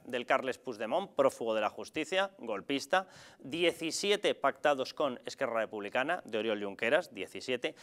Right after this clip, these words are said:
y como le parecía poco, pues tiene tres en los cuales ha metido a los dos, porque es que no te puedes meter en la cama solo con un separatista. Si eres Pedro Sánchez, tienes que tener a todos los separatistas juntos.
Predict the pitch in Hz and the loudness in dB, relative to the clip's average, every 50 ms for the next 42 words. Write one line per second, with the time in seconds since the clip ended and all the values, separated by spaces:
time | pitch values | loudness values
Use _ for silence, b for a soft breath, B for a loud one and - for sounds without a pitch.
0 | B B B B 151 170 165 160 160 160 165 165 160 156 - 190 190 185 190 202 | B B B B -2 0 2 2 2 4 4 4 4 4 6 6 6 6 6 4
1 | - 190 196 - - - 151 143 - - 165 165 175 180 175 180 196 175 180 185 | 4 2 -4 -4 -6 -8 -8 -6 -4 -2 -2 0 0 -2 0 0 2 2 2 2
2 | 180 - - _ - 135 131 127 117 - 139 135 143 131 - - - 143 139 127 | 0 -4 -8 _ -8 -6 -6 -6 -4 0 0 0 0 -2 -6 -6 -2 -2 -2 -2
3 | 113 - 107 92 87 87 85 - 127 208 214 - - b b b b b - 107 | -2 -6 -8 -10 -8 -8 -8 -4 -2 -2 -2 -2 -6 b b b b b -6 -6
4 | 104 - 120 107 - - 135 120 117 123 - 113 - 107 107 98 90 90 - 98 | -6 -6 -8 -12 -8 -8 -8 -6 -6 -8 -8 -10 -8 -8 -8 -8 -8 -8 -10 -8
5 | 90 87 87 92 107 98 95 90 101 95 92 104 107 113 - 135 123 160 165 185 | -8 -8 -6 -6 -4 -4 -4 -4 -6 -8 -6 -6 -6 -6 -6 -2 2 4 4 4
6 | - 254 - - - 95 - - - 139 131 - - 208 190 143 123 156 165 135 | 2 0 -4 -2 -6 -8 -10 -6 -8 -8 -6 -2 0 0 0 0 0 -2 -4 -2
7 | - 143 135 143 127 - 135 120 143 147 127 123 139 135 110 120 98 117 107 - | -4 -4 -2 -4 -4 -4 -4 -2 0 0 2 2 0 -2 -2 -2 -2 -2 -2 -2
8 | - - - 113 104 - - - - - - - | -4 -6 -6 -8 -8 -8 -10 -16 -16 -18 -20 -20